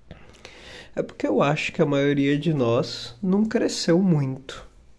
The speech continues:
Continuamos cheios de ansiedade para a realização das coisas,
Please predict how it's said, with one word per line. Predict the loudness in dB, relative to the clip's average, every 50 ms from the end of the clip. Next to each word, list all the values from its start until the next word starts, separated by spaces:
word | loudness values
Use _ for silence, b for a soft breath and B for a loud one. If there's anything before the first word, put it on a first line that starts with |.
| -20 -20 -20 -20 -20 -20 -20 -20 _ -20 _ -20 -20 -20 _ _ _ -20 -20 -20 -20 -20 -20 _ _ -20 b b b b b b b b b b b b b -2
Continuamos | 2 2 2 2 2 0 0 0 2 2 2 2 2 2 4 4 4 2 2 -2 -4
cheios | -6 -6 -6 -6 -2 2 4 4 4 4 4 4 4 4 4
de | 2 0 2 2 4
ansiedade | 4 2 2 -2 -6 -4 0 2 2 2 2 2 0 0 0 0 -2 -4 -2
para | 0 0 2
a | 2
realização | 4 4 2 2 2 2 2 2 2 0 0 -2 -4 -2 0
das | 0 -2 -2 -4 -8
coisas, | -4 0 2 2 2 2 0 -2 -4 -4 -6 -10 -14 -16